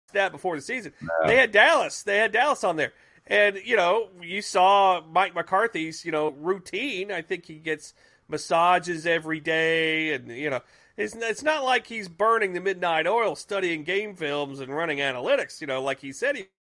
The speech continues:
Speaker 1: he was going to before he got hired. If you saw the H B O Hard Knocks, you saw enough about McCarthy to know he's a clown show.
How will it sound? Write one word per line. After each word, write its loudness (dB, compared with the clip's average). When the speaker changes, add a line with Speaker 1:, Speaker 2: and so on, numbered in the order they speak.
Speaker 1:
he -10
was -6
going -8
to -12
before -4
he 0
got 0
hired. -2
If -6
you -8
saw 2
the -2
H -2
B 0
O 2
Hard 0
Knocks, -4
you -12
saw 0
enough -4
about -6
McCarthy -6
to -18
know -12
he's -8
a -12
clown 0
show. -12